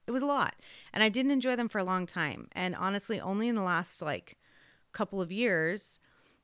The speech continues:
actually, really, when I met my partner, Amanda, she kind of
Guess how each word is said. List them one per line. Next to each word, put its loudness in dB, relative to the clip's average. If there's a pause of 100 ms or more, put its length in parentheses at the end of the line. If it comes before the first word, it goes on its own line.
(140)
actually, 2
really, 0
when 2
I 2
met 2
my 0
partner, -2
Amanda, 0
she -2
kind -2
of -4